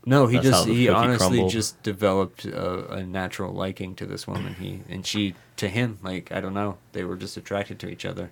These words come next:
Speaker 1: Crowley really had nothing to do with it except for that he was, like, directing the play.
Speaker 2: Oh, well, plus he's the master of Newberg's sexuality, so
Speaker 1: This is true,
Speaker 2: if
Speaker 1: so
Speaker 2: he doesn't approve.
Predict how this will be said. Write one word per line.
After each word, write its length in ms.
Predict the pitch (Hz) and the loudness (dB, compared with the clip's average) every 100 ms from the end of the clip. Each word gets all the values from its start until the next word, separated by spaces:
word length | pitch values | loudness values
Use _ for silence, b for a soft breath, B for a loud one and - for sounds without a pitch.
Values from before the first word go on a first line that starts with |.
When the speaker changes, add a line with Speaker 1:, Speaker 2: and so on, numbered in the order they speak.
| _ | _
Speaker 1:
Crowley 320 | 113 107 104 | 2 4 2
really 240 | 98 101 | 0 0
had 160 | 101 92 | 0 0
nothing 240 | 95 95 | -4 -4
to 60 | 92 | -4
do 80 | 95 | -2
with 140 | 196 - | -2 -4
it 60 | |
except 260 | - 101 87 | -6 -4 -4
for 80 | 95 | -4
that 140 | 85 | -4
he 120 | 98 | -6
was, 260 | 92 90 - | -8 -10 -8
like, 280 | 90 87 - - | -8 -8 -14 -6
directing 500 | 95 92 87 87 85 | -2 -2 -2 -6 -6
the 80 | 82 | -8
play. 400 | - 90 87 - | -8 -6 -6 -2
Speaker 2:
Oh, 120 | 120 | 2
well, 100 | 117 | 2
plus 280 | 117 117 107 | 4 4 6
he's 180 | 113 95 | 4 0
the 80 | 87 | 0
master 640 | 85 92 120 - - - | 2 2 2 0 -2 -2
of 500 | 64 80 78 90 - b b b | 2 2 0 -6 -14 b b b
Newberg's 480 | 92 92 82 78 71 | 0 2 4 0 0
sexuality, 920 | - 113 87 - 82 78 85 - - - | 2 2 4 2 2 2 2 0 -6 -4
so 180 | 110 107 | 4 4
Speaker 1:
This 140 | - | 4
is 80 | 92 | -2
true, 300 | - 95 80 | -4 -2 -2
Speaker 2:
if 80 | 76 | 0
Speaker 1:
so 140 | 90 | 4
Speaker 2:
he 60 | 85 | 4
doesn't 220 | 87 85 | 4 0
approve. 640 | 80 - 95 78 78 - | -2 2 2 2 -2 -6